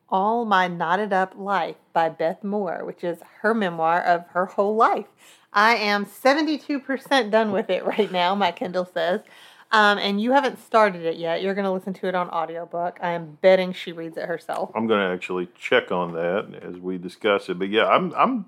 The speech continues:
Speaker 1: It's a departure for us because I've done several Beth Moore Bible studies. As you know, you, you grow up in church in the South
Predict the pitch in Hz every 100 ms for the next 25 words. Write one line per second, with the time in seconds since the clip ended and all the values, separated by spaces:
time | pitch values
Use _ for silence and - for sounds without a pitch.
0 | _ _ _ - 277 349 381 - 466 440
1 | 226 - 180 165 151 226 - 233 - 254
2 | 214 208 208 220 269 240 226 220 208 -
3 | 208 220 214 190 190 190 202 214 196 170
4 | 170 160 - 160 175 208 202 170 190 196
5 | 170 170 180 180 202 196 185 202 190 185
6 | - 190 190 190 185 185 180 185 175 -
7 | 175 180